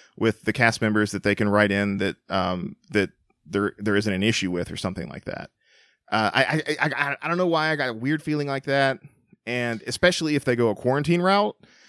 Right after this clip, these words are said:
um, th-, that would, that would solve that problem,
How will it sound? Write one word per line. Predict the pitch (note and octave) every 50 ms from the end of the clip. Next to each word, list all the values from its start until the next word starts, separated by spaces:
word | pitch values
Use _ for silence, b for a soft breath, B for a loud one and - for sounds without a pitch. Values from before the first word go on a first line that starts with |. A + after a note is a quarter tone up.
| b b b b - -
um, | A#2 B2+ A#2+ A#2 A2+ A2+ A2 G#2+ G#2 G#2 G2 D#2+ D#2 - _ _ _ _ _ _ _ - F#2 - - -
th-, | A2 G2+ A#2
that | A#2 A#2+ A2+ A2
would, | A#2+ A#2 A2 G#2 - - _ _ _
that | - G#2 E2+
would | A2 G#2
solve | - A#2+ A2+ G#2
that | A#2+ A2 -
problem, | - B2 A#2 A#2+ D3+ F#3+ G#3+ A#3 A3